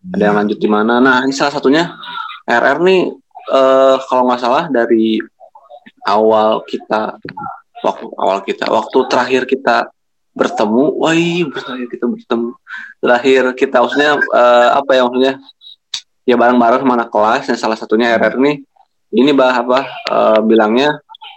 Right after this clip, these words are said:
Speaker 1: beres kuliah, mau lanjut S dua. Nah,
Speaker 2: Hmm.
Speaker 1: nah, sekarang nih, kita mau coba, eh, nanya-nanya nih, maksudnya, R R gimana sih kabarnya sekarang,
Speaker 2: Hmm.
Speaker 1: eh, setelah beres kuliah kemarin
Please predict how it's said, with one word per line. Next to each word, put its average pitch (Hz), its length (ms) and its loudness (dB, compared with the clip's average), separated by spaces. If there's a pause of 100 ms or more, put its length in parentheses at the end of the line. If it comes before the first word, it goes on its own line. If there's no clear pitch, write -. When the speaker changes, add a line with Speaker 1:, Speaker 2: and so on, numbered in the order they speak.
Speaker 1:
beres 107 320 0
kuliah, 107 560 2 (640)
mau 120 720 2 (720)
lanjut 104 400 -4
S - 220 -8
dua. 101 400 0 (180)
Nah, 117 320 0 (320)
Speaker 2:
Hmm. 92 540 -14
Speaker 1:
nah, 110 100 -2
sekarang 139 320 2
nih, 175 80 0 (480)
kita 139 160 0
mau 165 160 0
coba, 139 380 0 (240)
eh, 120 520 2 (300)
nanya-nanya 113 560 0
nih, 120 160 0
maksudnya, 117 480 0 (480)
R 107 160 2
R 127 160 2
gimana 110 320 0
sih 139 80 -2
kabarnya 120 380 0
sekarang, 123 400 -2
Speaker 2:
Hmm. 110 760 -12
Speaker 1:
eh, 113 140 2
setelah 117 340 0
beres 113 480 0
kuliah 117 320 2
kemarin 120 480 0